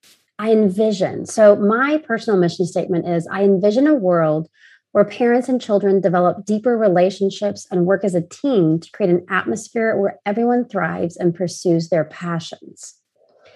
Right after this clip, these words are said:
Or you might use a format of that phrase. So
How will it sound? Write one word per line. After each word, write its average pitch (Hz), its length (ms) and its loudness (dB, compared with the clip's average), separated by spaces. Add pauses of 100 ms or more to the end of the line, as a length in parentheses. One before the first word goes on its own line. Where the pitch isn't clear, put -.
(580)
Or 277 180 8
you 311 200 6
might 320 400 4
use 254 420 0
a 247 120 -6
format 220 640 -2 (120)
of 202 340 2
that 202 260 -4
phrase. - 800 -4
So 214 260 4